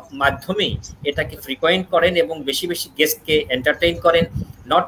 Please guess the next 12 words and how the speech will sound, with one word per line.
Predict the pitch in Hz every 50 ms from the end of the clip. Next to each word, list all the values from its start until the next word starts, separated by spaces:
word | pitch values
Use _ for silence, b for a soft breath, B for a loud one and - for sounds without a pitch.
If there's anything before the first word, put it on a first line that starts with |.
| - - -
to | 185 156
expose | 151 - - - 214 208 190 - - 185
your | 175 170 165
own | 165 165 156
industry, | 151 151 160 160 - - - 170 165 175 - 139
আহ, | 143 139
বা | 135 147 139
university। | 139 143 160 165 180 180 180 - 180 - - 135 131 127 - b b b b b -
এই | - 156 156 156 156
পেশাকে | 175 170 165 - 214 208 - 214 202
সামনে | 190 - - 151 151 160 170 160
রেখে | 151 143 - - 135 117